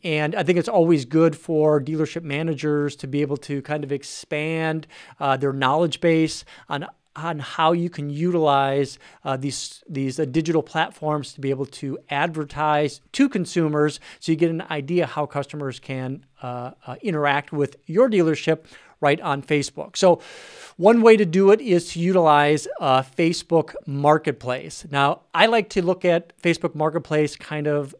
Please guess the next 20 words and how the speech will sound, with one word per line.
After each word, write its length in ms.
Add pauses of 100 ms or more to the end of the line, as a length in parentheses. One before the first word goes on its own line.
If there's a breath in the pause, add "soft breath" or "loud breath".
(140)
uh, 280
akin 540
to, 680 (240 loud breath)
uh, 160
Craigslist. 920 (200 loud breath)
It's 180
where 160
you 160
can 120
take 340
your 240
used 480
vehicle 480
inventory 920 (220 loud breath)
and 220
get 240
that 240
posted 680 (160)
on 420 (100)
Facebook. 580